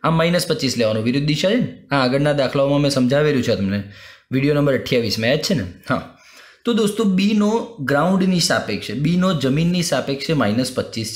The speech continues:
છે. હું આને ઊંધું કરી દઉં, બીની સાપેક્ષે જમીનનો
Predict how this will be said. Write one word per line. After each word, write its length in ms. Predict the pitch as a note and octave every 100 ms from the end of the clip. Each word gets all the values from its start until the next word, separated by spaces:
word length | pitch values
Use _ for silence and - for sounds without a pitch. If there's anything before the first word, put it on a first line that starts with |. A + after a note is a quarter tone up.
| -
છે. 40 | G#2 - - -
હું 80 | G3+
આને 120 | G#3+
ઊંધું 400 | G3 D#3 B2+ F3+
કરી 240 | D3 B2 G#2+
દઉં, 340 | A2+ D#3+ - _ _ _ _ _ -
બીની 300 | F3 G3+ A3
સાપેક્ષે 560 | F#3+ E3 F#3 F3+ F#3+
જમીનનો 480 | E3+ F3 F3 F3 F3+